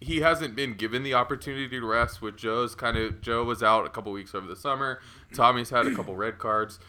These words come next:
So he hasn't, Toby has not had the opportunity to kind of get any rest this season. So it actually, I think that,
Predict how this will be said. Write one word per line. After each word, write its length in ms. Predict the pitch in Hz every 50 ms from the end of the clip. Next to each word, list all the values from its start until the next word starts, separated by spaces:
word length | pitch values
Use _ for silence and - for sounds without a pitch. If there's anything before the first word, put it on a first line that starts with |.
| - - - - -
So 500 | - - 135 127 120 117 113 110 107 - 113
he 220 | 117 - 143 143
hasn't, 340 | 143 147 139 123 117 101 - - - - - - - - -
Toby 260 | - 151 151 160 165
has 160 | 147 127 107
not 200 | 120 120 117 113
had 120 | 120 117 101
the 100 | 110 95
opportunity 720 | 90 95 98 104 95 - 110 107 104 104 98 95 95 90
to 540 | 87 - - 104 98 95 95 92 90 87 - -
kind 220 | - - 104 98 95
of 320 | 90 85 87 - - - - - 95
get 240 | - 110 104 101 - -
any 180 | 113 110 104 98
rest 300 | 90 92 87 - - -
this 160 | 139 139 135
season. 420 | - 143 143 135 - 147 147 147 135
So 400 | - - 120 113 107 104 101 -
it 180 | - 95 104
actually, 340 | 104 104 104 - - 117 98
I 100 | 78 98
think 200 | 98 104 95 92
that, 240 | 95 90 87 73